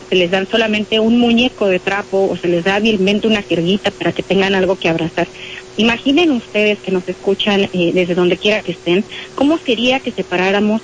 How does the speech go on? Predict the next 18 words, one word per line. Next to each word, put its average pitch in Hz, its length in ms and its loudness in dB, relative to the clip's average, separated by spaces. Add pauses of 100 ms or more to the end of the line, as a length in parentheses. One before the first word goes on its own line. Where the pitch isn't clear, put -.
(100)
a 185 100 0
una 214 500 2
humana 190 580 2 (160)
de 175 180 0
su 175 120 -2
bebé 180 340 0 (340)
y 196 120 0
que 196 140 0
lo 185 140 0
que 190 100 -2
le 180 120 2
diéramos 226 500 0 (160)
en 180 260 -4
sustituto - 460 -6
fuera 196 300 -2
solamente 190 400 0
un 190 80 2
muñeco? 165 420 2